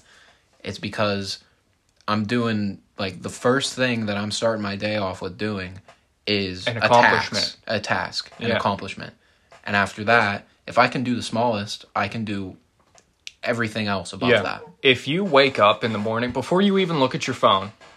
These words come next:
Speaker 2: right, or maybe you shut your alarm off, whatever,
Speaker 1: Mm-hmm.
Speaker 2: get out of bed, make your bed.
Speaker 1: Open the blinds.
Speaker 2: Open the blinds.
Speaker 1: Yeah.
Speaker 2: You
Speaker 1: That's
Speaker 2: be like,
Speaker 1: what
Speaker 2: "Well, shit."
Speaker 1: I've been,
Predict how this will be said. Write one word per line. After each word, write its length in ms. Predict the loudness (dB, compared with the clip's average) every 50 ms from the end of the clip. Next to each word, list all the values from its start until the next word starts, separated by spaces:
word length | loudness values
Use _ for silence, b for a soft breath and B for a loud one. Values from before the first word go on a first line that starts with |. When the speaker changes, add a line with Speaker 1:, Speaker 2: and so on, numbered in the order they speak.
| b b _ -4
Speaker 2:
right, 180 | -4 -2 -2
or 80 | -2 -2
maybe 240 | -2 0 0 0 -2
you 60 | -2
shut 280 | 2 2 2 2 2 0
your 100 | 0 0
alarm 280 | 2 2 2 2 2
off, 180 | 2 0 2 2
whatever, 320 | 0 2 2 0 0 -2 -6 -6
Speaker 1:
Mm-hmm. 480 | -4 -4 -2 -2 -2 -4 -6 -8 -4
Speaker 2:
get 160 | 0 6 8 8
out 160 | 8 8 6
of 80 | 2
bed, 360 | 2 4 4 4 4 2 -2 -8 _ _ _ _ _ _ _ _ _ -10
make 460 | -6 -2 2 4 4 4 2 0 -2
your 120 | -2 0
bed. 380 | 2 4 4 4 4 2 0 -6 -16 _ _ _ _ _ _ _ _ _ _ _ _ _ _ _ _ _ _
Speaker 1:
Open 240 | -6 -4 -4 -4 -4
the 60 | -4
blinds. 400 | -6 -4 -6 -6 -8 -10 -14 -2 4 4
Speaker 2:
Open 260 | 4 4 4 2 0
the 80 | 0
blinds. 440 | 2 2 4 4 2 2 -2 -6 -6
Speaker 1:
Yeah. 160 | -6 -6 -8 -10 -12
Speaker 2:
You 640 | -10 -6 -2 2 2 4 4 4 2 2 0 -4 _ _ -14 -8
Speaker 1:
That's 180 | -6 -6 -4 0
Speaker 2:
be 60 | 0
like, 280 | 2 2 0 0 0 4
Speaker 1:
what 0 |
Speaker 2:
"Well, 160 | 4 4 4
shit." 140 | 4 4 4
Speaker 1:
I've 120 | 6 6 6
been, 300 | 6 4 4 2 -2